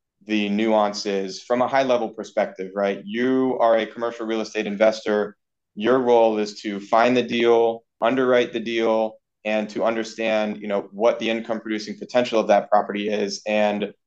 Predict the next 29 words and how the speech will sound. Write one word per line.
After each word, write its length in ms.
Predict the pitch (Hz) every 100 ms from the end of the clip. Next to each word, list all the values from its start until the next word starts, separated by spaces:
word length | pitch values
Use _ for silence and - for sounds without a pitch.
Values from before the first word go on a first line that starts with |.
| _
determine 400 | 107 - 127 120
if 140 | 110 -
that 340 | 107 104 104
is 100 | 101
an 80 | 107
investment 460 | 101 104 - 101 98
that 140 | 95
suits 300 | - 104 -
your 100 | 101
needs, 360 | 123 104 95 98
right? 340 | 101 113 110 _ _ _ _
Your, 440 | 107 123 127 127 110
your 200 | 131 139
role 240 | 139 127
is 120 | 110
not 300 | 110 113 113
necessarily 920 | 113 - - 117 117 113 107 104 101 101
to 100 | 107
be 140 | 110
an 120 | 107
expert 360 | 110 - - 110
in 100 | 104
the 80 | 101
real 180 | 110 107
estate 300 | 104 101 104
taxes 640 | 107 113 - 104 98 92
and 160 | 101 101
to 100 | 104
understand 680 | 107 104 - 107 104 101